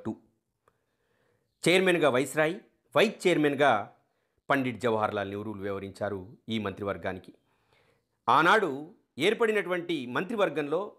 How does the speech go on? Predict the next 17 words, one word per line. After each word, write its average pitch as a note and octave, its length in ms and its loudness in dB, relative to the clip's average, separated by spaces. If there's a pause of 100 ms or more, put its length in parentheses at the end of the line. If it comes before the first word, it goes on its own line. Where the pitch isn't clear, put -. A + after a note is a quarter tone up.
జవహర్లాల్ G3 600 4
నెహ్రూ D#3 340 -2 (1200)
కామన్వెల్త్ G3 520 0
సంబంధాలు, A#2+ 600 -2 (1200)
ఎక్స్టర్నల్ D3+ 560 0
అఫైర్స్ G#2+ 380 -2 (280)
అంటే E3+ 140 -2
విదేశీ B2+ 440 -2
వ్యవహారాలు, C#3+ 500 4
కామన్వెల్త్ B2+ 580 0
సంబంధాల G#2+ 520 -6
శాఖ C3 300 -4
నిర్వహించాడు. G#2 640 -8 (880)
సర్దార్ F3 340 4
వల్లభాయ్ E3+ 400 2
పటేల్, F3 340 -2 (920)
హోమ్, F3 280 2